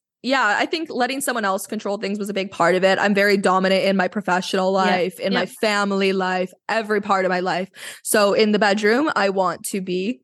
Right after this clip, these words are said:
Speaker 1: dominated. <laughs>
Speaker 2: Mm-hmm.
Speaker 1: Um, yeah. So my introduction to it was very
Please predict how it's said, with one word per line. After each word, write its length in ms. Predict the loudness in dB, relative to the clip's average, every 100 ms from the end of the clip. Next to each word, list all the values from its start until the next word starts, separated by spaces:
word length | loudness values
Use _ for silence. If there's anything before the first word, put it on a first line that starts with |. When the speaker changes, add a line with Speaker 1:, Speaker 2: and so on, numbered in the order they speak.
| -8
Speaker 1:
dominated. 480 | -4 0 2 2 4
<laughs> 60 | 2 2 -2 -2
Speaker 2:
Mm-hmm. 180 | 0 2
Speaker 1:
Um, 1000 | 4 6 6 6 4 2 0 -2 -4 -10 _ 0
yeah. 380 | 2 4 2
So 640 | 0 0 2 4 2 -2 -10 _ _ _
my 180 | 0 2
introduction 960 | 0 0 -2 0 -2 -2 -6 -6 -4 -4
to 320 | -2 -2 0
it 280 | 0 0 0
was 340 | 0 0 -2
very 920 | -4 2 2 2 0 -2 -4 -4 -8